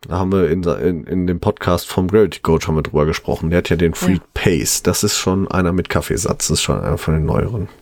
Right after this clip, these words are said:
Speaker 2: Krass, krass,
Speaker 1: Mhm.
Speaker 2: krass. Was alles möglich ist, ne? Ist unglaublich.
Speaker 1: Richtig.
Speaker 2: Ja, super.
Speaker 1: Ja,
Speaker 2: Wie
Speaker 1: wie
Speaker 2: war dein Test? Was hast du mit dem Schuh alles angestellt?
Speaker 1: Ja, also den habe ich gemischt gelaufen, sag ich jetzt mal so schön. Und wie gesagt, dann auch mal,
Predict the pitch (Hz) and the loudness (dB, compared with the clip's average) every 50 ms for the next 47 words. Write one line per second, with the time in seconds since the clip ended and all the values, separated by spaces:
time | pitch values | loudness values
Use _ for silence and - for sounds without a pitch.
0 | _ _ _ _ _ _ _ - - _ - - - - - - - - - - | _ _ _ _ _ _ _ -20 -20 _ -20 -20 -20 -20 -20 -20 -16 -16 -12 -12
1 | - 156 - - - - - _ _ - 117 110 87 87 76 87 95 127 151 - | -12 -12 -10 -10 -12 -12 -14 _ _ 2 2 4 4 2 -2 0 0 0 0 0
2 | - - - _ _ - - - - 139 160 156 - 185 190 190 - - 139 - | -4 -12 -20 _ _ -12 -6 -4 -2 0 0 2 4 2 2 2 0 -2 -4 -2
3 | - 127 - - 156 170 180 - - 170 165 160 151 139 - - 127 131 - - | -2 -2 -2 0 0 -2 -2 -2 -4 -2 0 0 0 0 0 -4 -8 -8 -8 -16
4 | _ _ _ _ - 104 123 143 - - 185 175 175 185 - - 143 131 - _ | _ _ _ _ -2 -2 -2 -2 -2 -4 -6 -6 -6 -8 -10 -10 -14 -16 -16 _
5 | _ - - _ - - 139 131 98 85 80 131 143 226 233 233 226 226 220 220 | _ -20 -20 _ 2 4 4 4 4 2 2 0 0 2 0 0 0 0 -2 -2
6 | 220 - 240 220 220 - - - - - - 190 - 208 196 - - 196 190 185 | -4 -4 -8 -8 -8 -12 -16 -18 -14 -12 -12 -10 -8 -10 -12 -10 -8 -10 -8 -6
7 | 185 190 185 - - 226 214 196 180 185 170 165 - - 170 143 135 - - - | -6 -6 -6 -6 -8 -10 -8 -6 -6 -6 -6 -8 -8 -10 -8 -8 -10 -10 -10 -10
8 | 139 127 135 135 - _ _ _ _ _ _ _ _ _ _ _ _ _ _ - | -8 -8 -8 -10 -14 _ _ _ _ _ _ _ _ _ _ _ _ _ _ 2
9 | 135 131 110 139 175 175 - 101 131 127 123 113 139 156 147 135 156 156 160 - | 2 4 4 4 2 2 2 2 2 2 4 4 2 2 2 0 2 2 2 0
10 | - - 117 107 120 127 135 165 196 - - - - 165 147 139 131 147 - - | -2 -8 -2 0 0 2 4 2 2 0 -4 -2 -2 2 4 4 4 2 2 0
11 | - 104 87 82 85 80 80 85 87 - - 90 80 80 85 82 - - 110 110 | 0 0 0 0 -2 -2 -2 -4 -6 -6 -4 -4 -2 -2 -2 -2 -2 0 2 2
12 | 127 156 180 - - 113 127 139 135 139 117 120 123 123 113 123 120 - - 127 | 2 2 2 0 0 2 2 0 -2 -2 -2 0 0 2 2 2 0 2 0 0
13 | 123 123 - - 117 120 117 - - 117 107 107 107 110 110 110 110 107 | 0 0 0 2 2 0 0 0 0 2 4 4 4 4 4 4 4 2